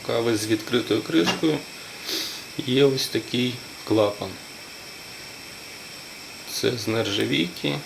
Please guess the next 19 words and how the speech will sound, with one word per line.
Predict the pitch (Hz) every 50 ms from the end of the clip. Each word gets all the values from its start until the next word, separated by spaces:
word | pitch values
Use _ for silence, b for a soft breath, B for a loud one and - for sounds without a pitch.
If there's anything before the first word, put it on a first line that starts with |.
| - - -
є | - 98 104 110
алюмінієві, | 101 104 104 107 117 - - 78 76 73 73 - 98 69 - - - 147 143 - - - - -
і | 123 127 139 143 151 147 139
він | 120 113 123 131 131 123
дає | - 107 101 107 113 117
нам | 117 113 107 107 110
змогу | 101 104 107 117 117 113 131 110
слідкувати, | 104 - - - 110 107 - - 110 101 101 98 98 98 95 - 127 135 143 151 147 - - - - - - - B B B B B B B B B B B B B -
тому | - - 107 107 110
що | - - - 107
сопла | - - - 131 123 117 - 110 110 107 110 107 - - - - - - - - - - - - - - - - - - -
в | 127 113 98 104 110 113 113 - 120 120 - -
цій | - 113
кавоварці | 110 - 110 117 117 117 110 110 113 113 110 - - - - 117 110 101 - -
гейзерній | 123 123 120 117 107 113 117 - - - 50 50 50 - - - - - - - - - - - - - - - - - - - - - - - - - - - - -
так | - 123 117 -
розташовані, | 127 113 - - 123 117 - - 156 147 139 123 113 107
що | 107 - - 107
якщо | 104 - - - - - 110